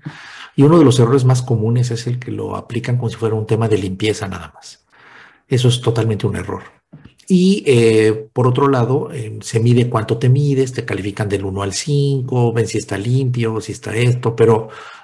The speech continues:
no necesariamente hay una clara relación o al menos entendimiento del director general, del director de operaciones, de manufactura, el director de servicio,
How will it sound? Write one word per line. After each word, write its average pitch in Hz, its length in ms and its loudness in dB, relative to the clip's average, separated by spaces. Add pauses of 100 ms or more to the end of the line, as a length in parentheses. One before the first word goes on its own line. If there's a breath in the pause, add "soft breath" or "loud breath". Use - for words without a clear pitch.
no 135 120 2
necesariamente 135 680 0
hay 127 60 4
una 127 260 2
clara 123 240 2
relación 117 800 -4
o 110 200 -6
al 101 100 -4
menos 120 280 2
entendimiento 107 680 -2
del 90 160 -6
director 92 400 -8
general, 123 480 2
del 104 100 2
director 95 380 0
de 98 40 -2
operaciones, 107 440 0
de 104 80 -2
manufactura, 107 640 -2 (360 loud breath)
el 117 100 2
director 104 400 2
de 107 100 2
servicio, 117 560 -2